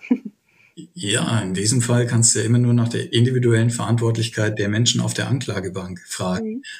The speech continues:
Speaker 2: Und das Verfahren kam, wie ich finde, recht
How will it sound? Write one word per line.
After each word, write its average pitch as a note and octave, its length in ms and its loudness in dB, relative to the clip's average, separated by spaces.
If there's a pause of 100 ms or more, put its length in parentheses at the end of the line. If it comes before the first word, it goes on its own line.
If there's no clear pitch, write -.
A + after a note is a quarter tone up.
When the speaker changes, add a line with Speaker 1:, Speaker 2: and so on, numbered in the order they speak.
(100)
Speaker 2:
Und A2 180 -4
das G2+ 160 4
Verfahren A2 600 0
kam, B2 600 2 (300)
wie A#2 240 -10
ich - 240 2
finde, A2+ 560 4
recht - 360 -6